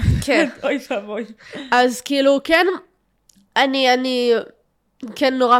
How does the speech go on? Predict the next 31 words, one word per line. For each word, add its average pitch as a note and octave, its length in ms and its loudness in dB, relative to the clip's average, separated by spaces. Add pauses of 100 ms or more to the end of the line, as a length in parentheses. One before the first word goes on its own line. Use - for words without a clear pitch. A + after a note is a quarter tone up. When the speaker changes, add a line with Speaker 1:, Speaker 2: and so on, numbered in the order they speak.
Speaker 1:
פחדתי A#3+ 600 -2 (160)
Speaker 2:
מהמם. A#3+ 400 -2 (380)
Speaker 1:
שדברים A#3+ 240 -2
יחזרו B3 340 -6
על A3+ 80 -2
עצמם. E4+ 200 -6 (280)
Speaker 2:
כן. A3 280 -8 (640)
Speaker 1:
ושכאילו A#3 680 -2
זה A3+ 120 -4
כן B3 220 -2
ימשיך, A3 480 -4
שכן A3 240 -8
אני G#3+ 160 -6
אהיה G3+ 100 -2
איתם G#3 180 -6
בכיתה, A3+ 220 -6
כי A#3 140 -6
אני C4 140 -2
לא C#4 100 2
ידעתי G#3+ 360 0
עם F#3 80 -6
מי F#3 120 -6
אני F#3 100 -8
אהיה F#3 120 -8
בכיתה. F#3 320 -14 (280)
Speaker 2:
כן. G#3 240 -6 (340)
Speaker 1:
והיה A3+ 180 -2
לי D4 80 -2
נורא, A3+ 340 2 (100)
כאילו, A3 640 0 (440)
הקלה A#3 500 2